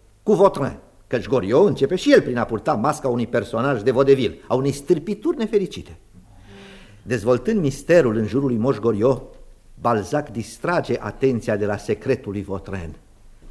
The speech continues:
El împletește magistral aceste două taine. Cea aparentă, aceea lui Goriot, despre care locatarii pensiunii Vauquer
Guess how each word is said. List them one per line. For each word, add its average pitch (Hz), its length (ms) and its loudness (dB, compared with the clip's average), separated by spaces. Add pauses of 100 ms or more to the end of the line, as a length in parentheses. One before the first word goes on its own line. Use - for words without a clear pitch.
(280)
El 160 180 4
împletește 208 800 6
magistral 196 960 2
aceste 135 400 -2
două 139 240 4
taine. 101 460 -2 (320)
Cea 131 160 2
aparentă, 131 580 2
aceea 113 300 2
lui 120 140 0
Goriot, 127 340 4
despre 101 280 -4
care 107 200 0
locatarii 107 440 0
pensiunii 110 380 -2
Vauquer 113 380 0